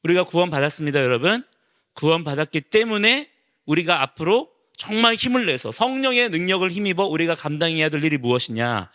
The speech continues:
하나님의 창조를 송축하고 하나님께서 지으신 이 세상을 하나님의 뜻대로 바로 세우는 일들을 우리가 해야 된다라고 하는 거예요. 죽을 날만 기다리는 것이 아니라, "아우, 언제 죽냐?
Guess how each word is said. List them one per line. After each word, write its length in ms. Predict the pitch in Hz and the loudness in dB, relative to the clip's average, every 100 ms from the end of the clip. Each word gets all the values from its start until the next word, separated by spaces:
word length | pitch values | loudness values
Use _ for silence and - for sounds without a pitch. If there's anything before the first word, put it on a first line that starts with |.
| _ _ _ | _ _ _
하나님의 580 | - 202 202 190 175 170 | -6 -2 0 0 -2 -2
창조를 680 | - - 214 185 170 175 170 _ _ | -2 -4 -4 -2 0 0 -2 _ _
송축하고 800 | - 208 196 - 127 127 156 92 _ _ _ _ _ | -4 -2 -2 -2 0 2 0 0 _ _ _ _ _
하나님께서 560 | - 226 233 202 220 226 | -2 0 -2 -2 2 2
지으신 460 | - 190 190 190 175 | 2 2 2 2 0
이 160 | 165 | 0
세상을 600 | 170 185 165 156 202 135 - _ _ | 0 0 0 0 2 0 -4 _ _
하나님의 560 | - 240 247 233 214 202 | -4 0 2 2 0 -2
뜻대로 500 | 226 - 175 190 196 - | -4 -2 2 2 0 -4
바로 320 | 143 196 240 | 2 2 4
세우는 340 | 220 208 202 | 2 2 2
일들을 520 | 165 147 143 175 262 - _ | 0 2 2 2 0 -6 _
우리가 240 | 151 147 151 | -2 0 -2
해야 320 | 180 180 180 - _ | -2 -2 -4 -12 _
된다라고 580 | - 117 127 143 123 123 | -8 -6 -2 -4 -4 -10
하는 180 | 127 131 | -14 -16
거예요. 300 | 117 104 113 _ _ _ _ _ | -20 -20 -20 _ _ _ _ _
죽을 320 | - 180 226 | -4 0 4
날만 280 | 214 180 175 | 2 2 -2
기다리는 400 | 147 151 147 143 | 0 0 0 -2
것이 220 | 123 117 | -2 0
아니라, 420 | 113 110 95 101 - | -2 -6 -12 -14 -4
"아우, 260 | 170 175 147 | 0 2 2
언제 220 | 170 185 | 2 -2
죽냐? 520 | 160 123 107 110 117 | -2 -6 -6 -8 -14